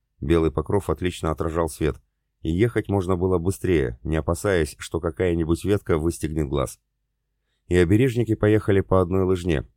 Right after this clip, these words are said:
держась за древки копий друг друга. Получился самый настоящий санный поезд.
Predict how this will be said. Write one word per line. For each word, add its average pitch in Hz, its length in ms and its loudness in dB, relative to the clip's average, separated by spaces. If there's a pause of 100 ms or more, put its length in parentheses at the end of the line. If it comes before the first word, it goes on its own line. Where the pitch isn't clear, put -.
держась 80 600 0
за 80 220 -2
древки 90 360 0
копий 87 360 0
друг 76 220 -2
друга. 64 320 -4 (560)
Получился 82 560 0
самый 104 320 0
настоящий 90 600 -2
санный 78 360 -2
поезд. 65 340 -4